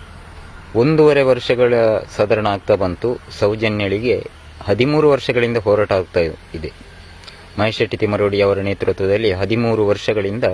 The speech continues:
ಒಂದು ನ್ಯಾಯಕ್ಕಾಗಿ ಅಂಗಲಾಚುತ್ತಿರುವಂಥ ಪರಿಸ್ಥಿತಿ ನಮ್ಮ ಈ ಕರ್ನಾಟಕ ರಾಜ್ಯದಲ್ಲಿದೆ. ಕಾನೂನುಗಳು ಯಾವ ರೀತಿ ಕೆಲಸ ಮಾಡ್ತವೆ ಎಂಬುದನ್ನು ಎಲ್ಲ ರೀತಿಯಿಂದಲೂ ಕಾನೂನು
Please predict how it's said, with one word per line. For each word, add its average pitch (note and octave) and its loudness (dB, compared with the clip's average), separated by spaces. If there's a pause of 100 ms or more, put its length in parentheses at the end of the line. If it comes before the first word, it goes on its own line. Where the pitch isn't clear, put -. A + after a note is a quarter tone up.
(100)
ಒಂದು G2 -2
ನ್ಯಾಯಕ್ಕಾಗಿ F#2+ -2 (920)
ಅಂಗಲಾಚುತ್ತಿರುವಂಥ G#2 0
ಪರಿಸ್ಥಿತಿ F#2+ -2
ನಮ್ಮ F2+ -4 (160)
ಈ F2+ -6 (720)
ಕರ್ನಾಟಕ G#2 -2
ರಾಜ್ಯದಲ್ಲಿದೆ. F2 -2 (1800)
ಕಾನೂನುಗಳು B2+ 0 (280)
ಯಾವ A2 2
ರೀತಿ A#2+ -2
ಕೆಲಸ G#2 -2
ಮಾಡ್ತವೆ G2 0 (460)
ಎಂಬುದನ್ನು G#2 0 (180)
ಎಲ್ಲ A2+ 2
ರೀತಿಯಿಂದಲೂ G#2+ -2 (640)
ಕಾನೂನು A#2 -2